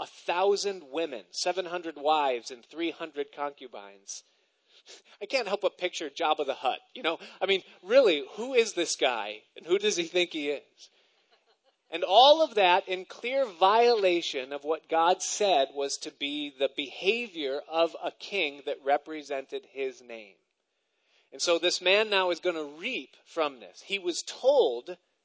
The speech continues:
that his wives would turn his heart away if he should multiply them, and we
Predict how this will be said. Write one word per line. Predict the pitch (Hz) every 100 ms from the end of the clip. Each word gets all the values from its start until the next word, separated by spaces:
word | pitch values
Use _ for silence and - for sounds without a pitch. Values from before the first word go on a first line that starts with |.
| _ _ _
that | 175 170
his | 165
wives | 151 170 185 208 185
would | 170 -
turn | - 185 196
his | 190
heart | - 180 180
away | 175 156 139
if | 143
he | 151
should | - 143
multiply | 147 147 147 143 127
them, | 120 123 127
and | 123 127
we | 135